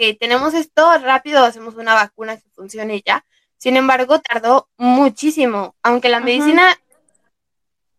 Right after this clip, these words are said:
Speaker 1: ajá,
Speaker 2: Lo
Speaker 1: aunque la
Speaker 2: que
Speaker 1: medicina
Speaker 2: ya
Speaker 1: diga que es, o sea, que fue algo rápido,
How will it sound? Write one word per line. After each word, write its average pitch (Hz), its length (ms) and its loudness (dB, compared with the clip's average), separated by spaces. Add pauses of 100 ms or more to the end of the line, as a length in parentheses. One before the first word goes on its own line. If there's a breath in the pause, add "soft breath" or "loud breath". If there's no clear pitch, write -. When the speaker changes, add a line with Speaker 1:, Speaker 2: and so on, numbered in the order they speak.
Speaker 1:
ajá, 254 360 -2 (100)
Speaker 2:
Lo 269 140 -2
Speaker 1:
aunque 285 160 2
la 294 60 0
Speaker 2:
que 285 60 -2
Speaker 1:
medicina 294 320 2
Speaker 2:
ya 370 40 4
Speaker 1:
diga 359 220 0
que 254 220 0
es, 233 140 -10 (260)
o 240 80 -8
sea, 240 120 -10
que 240 120 -14
fue 247 120 2
algo 254 200 2
rápido, 247 680 0